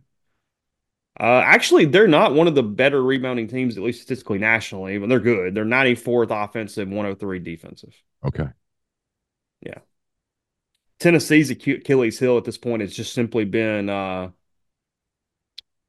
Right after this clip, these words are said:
Speaker 1: defensive shooting. They allow teams to, uh, to do well with that. Uh, they are two hundred seventy-ninth in, uh, defense from the field right now, which is interesting.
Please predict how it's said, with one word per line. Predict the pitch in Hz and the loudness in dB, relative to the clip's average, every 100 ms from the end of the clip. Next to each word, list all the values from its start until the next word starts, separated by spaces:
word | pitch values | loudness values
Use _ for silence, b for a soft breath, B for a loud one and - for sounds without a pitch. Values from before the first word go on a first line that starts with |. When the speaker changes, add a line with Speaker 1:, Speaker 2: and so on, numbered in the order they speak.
| - 110 | -12 -2
Speaker 1:
defensive | 131 135 131 127 123 120 104 90 _ _ | 0 2 2 0 0 -2 -2 -8 _ _
shooting. | - - 147 120 92 92 | -8 -2 2 0 0 -4
They | 104 | -4
allow | 101 113 110 | 0 2 0
teams | - 110 107 95 | -2 -4 -4 -8
to, | - 101 98 | -8 -6 -4
uh, | 92 92 | -2 -4
to | 95 107 | -6 -4
do | 95 113 | 2 2
well | 107 113 110 | 4 4 4
with | 107 | 2
that. | 110 107 87 - - _ - | 2 2 0 -6 -20 _ -10
Uh, | 101 92 | -6 -4
they | 92 107 | -2 -2
are | 92 | -2
two | - 120 | 0 2
hundred | 104 92 | 2 -4
seventy-ninth | - 113 107 92 95 98 87 - - _ _ _ _ _ _ _ - | -2 0 0 -4 -6 -6 -8 -10 -20 _ _ _ _ _ _ _ -8
in, | 95 90 | -6 -6
uh, | 85 82 82 - _ _ _ _ _ | -6 -6 -8 -14 _ _ _ _ _
defense | - 107 104 98 92 | -6 -4 -4 -8 -6
from | 110 95 | -4 -4
the | 82 | -4
field | - 104 90 80 82 _ _ _ - | -6 -4 -2 -4 -10 _ _ _ -8
right | 92 58 | -8 -6
now, | 80 85 107 _ - | -8 -10 -12 _ -8
which | 85 | -6
is | 98 - - | -6 -10 -8
interesting. | 87 87 85 - 104 | -6 -4 -6 -8 -12